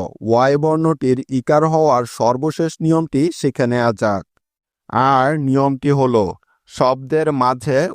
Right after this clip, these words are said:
ওয়াই বর্ণটি থাকলে সাধারণত ওই ওয়াই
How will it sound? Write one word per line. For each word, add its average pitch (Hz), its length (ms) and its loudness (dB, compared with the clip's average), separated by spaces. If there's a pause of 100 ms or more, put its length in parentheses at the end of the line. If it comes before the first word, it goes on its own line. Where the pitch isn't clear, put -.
ওয়াই 123 280 2
বর্ণটি 139 500 -2 (120)
থাকলে 117 400 -4 (540)
সাধারণত 147 800 -2 (260)
ওই 123 180 2 (120)
ওয়াই 139 400 2